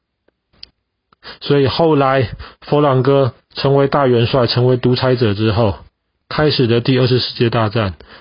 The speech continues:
希特勒就跟佛朗哥说：“你加入我们吧，对英国、美国来宣战吧。”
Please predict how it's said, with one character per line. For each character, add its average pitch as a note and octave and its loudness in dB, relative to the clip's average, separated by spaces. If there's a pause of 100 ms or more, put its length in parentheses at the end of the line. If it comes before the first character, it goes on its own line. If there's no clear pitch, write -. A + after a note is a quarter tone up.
希 C#3+ -2
特 C#3 2
勒 C3+ 2
就 C3 2
跟 B2+ 0
佛 A#2+ 0
朗 G#2 0
哥 A2 0
说 B2+ 0
：“你 A2+ 0
加 C#3 0
入 C#3 2
我 F#2+ -2
们 F2+ -8
吧， F2+ -10 (120)
对 C#3+ 2
英 C#3+ 0
国、 B2 2
美 G#2+ 0
国 A2 0
来 G#2+ 0
宣 A#2+ 0
战 A2+ -2
吧。” - -16